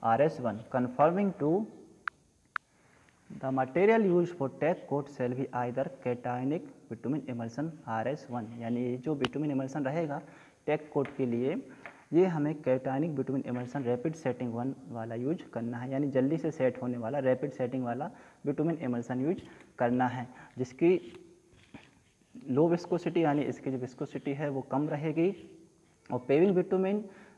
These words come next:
बी जी टेन grade conforming to आई एस सेवेंटी थ्री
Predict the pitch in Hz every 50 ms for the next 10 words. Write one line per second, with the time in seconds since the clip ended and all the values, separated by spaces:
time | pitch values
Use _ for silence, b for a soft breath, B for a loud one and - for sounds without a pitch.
0 | - 107 120 156 185 175 214 220 - - - 156 170 190 190 156 139 131 139 143
1 | 135 143 - 135 127 127 - 151 151 170 180 180 165 - 165 139 - - 131 135
2 | 156 160 147 135 139 147 143 - - 123 120 123 123 131 123 - - 165 175 175